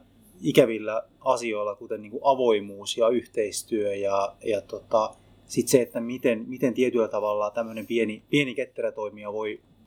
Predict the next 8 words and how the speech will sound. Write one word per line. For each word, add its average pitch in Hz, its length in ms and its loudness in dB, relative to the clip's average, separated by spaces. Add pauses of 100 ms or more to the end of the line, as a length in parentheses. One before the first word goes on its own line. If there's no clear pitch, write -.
(800)
voi 117 180 6
itse 123 200 4
asiassa - 240 -4 (460)
tehdä 151 220 2
itsestään 156 420 0
aika 147 340 0
korvaamattomankin 107 1300 -2 (120)
tietyissä, 113 580 -6